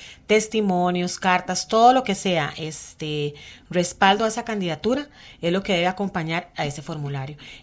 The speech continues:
Este, hay tiempo hasta el veintiséis de junio, que es el último viernes a las cuatro de la tarde en todas las sedes de la Defensoría y en todas las sedes de las universidades estatales. Este, ra-, también hacer un recordatorio que el premio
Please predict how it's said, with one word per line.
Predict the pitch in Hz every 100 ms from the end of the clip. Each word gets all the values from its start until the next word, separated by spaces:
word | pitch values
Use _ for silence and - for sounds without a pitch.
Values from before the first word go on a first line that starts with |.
| -
Este, | 170 - 175 165 -
hay | 170 180
tiempo | - 196 214 202 247
hasta | 185 185 -
el | 160
veintiséis | 156 160 156 151 170
de | 160 185
junio, | 220 269
que | 262
es | 175
el | 175
último | 180 202 165
viernes | 156 180 196 214 233
a |
las | 165 147
cuatro | - 165 196
de | 180
la |
tarde | 180 175 196
en |
todas | 196 170 180
las | 190
sedes | 190 180
de | 185
la | 180
Defensoría | 170 170 160 143 160 202
y | 196
en | 151
todas | 156 160
las | 180
sedes | 170 165
de | 180
las | 175
universidades | 160 147 139 147 151 196
estatales. | 196 139 180 202 269 - - - - - -
Este, | 175 175 175 175 160 156 156 _ _ -
ra-, | - -
también | 175 165 180
hacer | 196 202 202 -
un | 185
recordatorio | 196 196 160 151 175 180 208
que | - 175
el | 156
premio | - 196 190 196 220